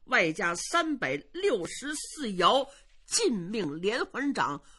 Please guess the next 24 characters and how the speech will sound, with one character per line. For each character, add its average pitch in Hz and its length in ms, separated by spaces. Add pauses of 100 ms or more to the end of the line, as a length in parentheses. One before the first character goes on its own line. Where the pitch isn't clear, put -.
(120)
统 220 320
领 170 160
是 160 180
运 190 720
用 208 420
自 220 260
如。 180 320 (1400)
海 151 260
川 196 160
的 175 80
能 151 180
耐 165 120
确 139 240
实 - 120
不 - 160
错 - 280
了， - 60 (1600)
可 - 200 (140)
以 247 120
说 233 360 (140)
炉 233 180 (220)
火 - 280
纯 359 360
青， 381 260